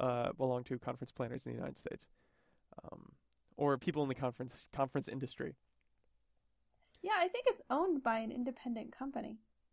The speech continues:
Speaker 1: Huh. Uh, you're looking at the Seattle Conference Center,
Speaker 2: Yeah.
Speaker 1: or? I suppose it's, it's an interesting venture.
Speaker 2: It has its
Speaker 1: Basically
Speaker 2: own little board of directors,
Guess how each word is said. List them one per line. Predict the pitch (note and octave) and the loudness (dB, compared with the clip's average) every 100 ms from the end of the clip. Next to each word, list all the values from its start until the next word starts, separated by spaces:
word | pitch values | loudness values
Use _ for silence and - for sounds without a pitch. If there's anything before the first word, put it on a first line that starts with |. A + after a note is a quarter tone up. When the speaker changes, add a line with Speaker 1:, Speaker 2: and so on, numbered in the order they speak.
| _ _ _ _ _ | _ _ _ _ _
Speaker 1:
Huh. | - C4+ - - _ - _ _ _ _ - C#3+ | 4 6 6 0 _ -20 _ _ _ _ 0 8
Uh, | C#3+ C#3+ | 12 12
you're | D3 | 12
looking | E3+ F3+ | 8 6
at | C#3+ | 6
the | C3+ | 4
Seattle | - C#3 E3 | 8 10 10
Conference | G#3 G3+ A3+ | 6 2 -2
Center, | C4 C#4+ - | 0 0 4
Speaker 2:
Yeah. | D3 | 4
Speaker 1:
or? | B2+ B2+ - _ _ _ _ _ - _ - - | 4 2 -6 _ _ _ _ _ -20 _ -20 2
I | G#3+ | 4
suppose | A#3 D#4 A4 | 6 8 8
it's, | F4+ - | 8 4
it's | E3 - | 0 2
an | D#3+ | 0
interesting | - A#3+ C#3+ | 2 2 2
venture. | C3 G#3+ - A#2+ C#3 - _ - | 2 0 4 2 2 -6 _ 6
Speaker 2:
It | |
has | C#4+ | 8
its | D#4+ | 8
Speaker 1:
Basically | D4 C#4 | 10 10
Speaker 2:
own | B3+ D4+ | 10 8
little | C#4 B3 | 4 4
board | A#3+ A#3+ | 4 2
of | B3 | 0
directors, | B3 G#3 G#3 A3 A#3 B3 | 0 0 -2 -4 -6 -8